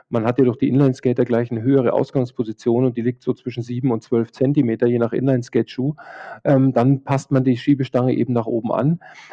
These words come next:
Ähm, generell ist es natürlich so, dass, äh, die Mutter das selbst wissen oder herausfinden muss, was für sie am bequemsten ist. Ich habe schon Mütter fahren sehen, die haben die Schiebestange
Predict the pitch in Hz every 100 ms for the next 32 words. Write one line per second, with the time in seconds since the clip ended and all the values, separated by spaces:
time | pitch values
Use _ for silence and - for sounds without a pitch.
0 | - 139 139 139 135 131 139 185 180 180
1 | - 175 165 - - 165 156 143 143 -
2 | 135 147 135 156 156 143 - 131 156 -
3 | 131 151 156 151 147 131 123 113 143 -
4 | 156 147 139 151 - 131 - 131 143 147
5 | 139 - 127 147 - 113 120 139 - 147
6 | 143 - 165 - 123 127 139 143 135 131
7 | 120 160 147 135 139